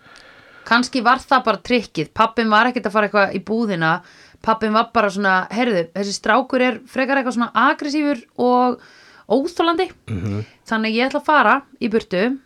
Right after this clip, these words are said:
Speaker 1: Þannig að hann þurfi einhvern veginn að axla ábyrgð og svona, æ, sko, eh,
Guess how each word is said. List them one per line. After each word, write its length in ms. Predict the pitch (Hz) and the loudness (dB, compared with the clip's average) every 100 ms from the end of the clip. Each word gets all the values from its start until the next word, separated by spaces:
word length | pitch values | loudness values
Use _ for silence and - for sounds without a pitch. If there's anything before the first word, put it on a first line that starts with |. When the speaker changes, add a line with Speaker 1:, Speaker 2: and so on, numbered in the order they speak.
| _ | _
Speaker 1:
Þannig 240 | - 220 220 | -4 -2 -2
að 40 | |
hann 200 | 202 247 269 | 0 0 -2
þurfi 440 | - 277 269 269 | -4 -4 0 0
einhvern 220 | 262 269 | 0 0
veginn 220 | 262 262 254 | -2 0 2
að 200 | 254 - - | 2 0 -6
axla 380 | 262 - - | -8 -6 0
ábyrgð 640 | 262 262 262 - 247 240 - | 2 2 0 0 0 0 -6
og 140 | 233 | -6
svona, 380 | 226 233 226 214 - _ _ _ - - - _ _ _ _ _ _ _ - | -2 0 0 -2 -8 _ _ _ -16 -16 -18 _ _ _ _ _ _ _ -2
æ, 100 | 233 | -2
sko, 200 | 233 254 247 233 - _ _ _ _ _ _ _ | 0 0 2 0 -6 _ _ _ _ _ _ _
eh, 880 | - 73 - - 143 135 - - - | -16 -14 -14 -14 -14 -14 -14 -14 -16